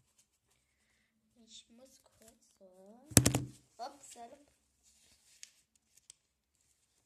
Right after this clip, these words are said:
So. Also.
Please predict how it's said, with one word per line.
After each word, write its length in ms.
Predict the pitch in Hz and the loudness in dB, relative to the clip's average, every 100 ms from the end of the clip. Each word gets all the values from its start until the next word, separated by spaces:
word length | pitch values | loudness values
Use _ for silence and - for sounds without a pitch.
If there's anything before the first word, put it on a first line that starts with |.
| - - - - | -20 -20 -20 -20
So. 80 | - - - - - - - - - - - - - - - - - - - - | -20 -20 -20 -20 -20 -20 -20 -20 -20 -20 -20 -20 -20 -20 -20 -20 -20 -20 -20 -20
Also. 600 | 214 202 190 185 180 | -20 -18 -20 -20 -20